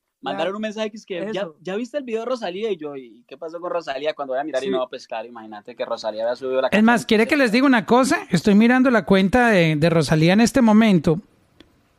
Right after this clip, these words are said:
Speaker 3: y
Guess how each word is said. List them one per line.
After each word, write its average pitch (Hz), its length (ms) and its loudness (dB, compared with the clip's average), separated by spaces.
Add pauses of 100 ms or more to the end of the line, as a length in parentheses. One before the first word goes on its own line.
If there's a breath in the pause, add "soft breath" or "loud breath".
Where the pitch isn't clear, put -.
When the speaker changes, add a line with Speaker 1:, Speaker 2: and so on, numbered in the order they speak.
(2000)
Speaker 3:
y 185 680 4